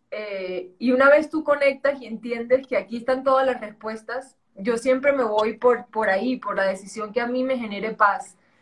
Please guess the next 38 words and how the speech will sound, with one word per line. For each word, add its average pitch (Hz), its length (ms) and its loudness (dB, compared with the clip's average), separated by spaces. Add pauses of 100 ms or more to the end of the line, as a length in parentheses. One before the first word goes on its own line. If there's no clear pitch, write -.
(400)
por 220 160 -2
la 214 100 10
decisión 214 520 0
que 247 80 2
a 247 80 4
mí, 247 540 -2
eh, 233 400 -2
me 220 240 -4
conecte 247 560 4
con 247 160 -4
el 208 140 -10
proyecto. 202 640 -12 (300)
Yo 208 180 -8
siento 247 400 2
que 214 500 2 (680)
todos 262 240 8
los 320 140 0
proyectos 247 500 -4
que 269 140 -6
he 247 340 0
hecho, 262 400 -6 (100)
eh, 175 220 -10
sobre 220 300 -2
todo 220 240 0
en 262 60 0
los 254 120 0
últimos 226 400 -6
dos 214 180 -8
años 233 240 -8
de 240 120 0
mi 202 160 -10
vida, 214 300 -6
son 214 200 -8
proyectos 233 540 2
con 226 160 -12
los 202 140 -10
que 208 120 -16
realmente, 240 920 2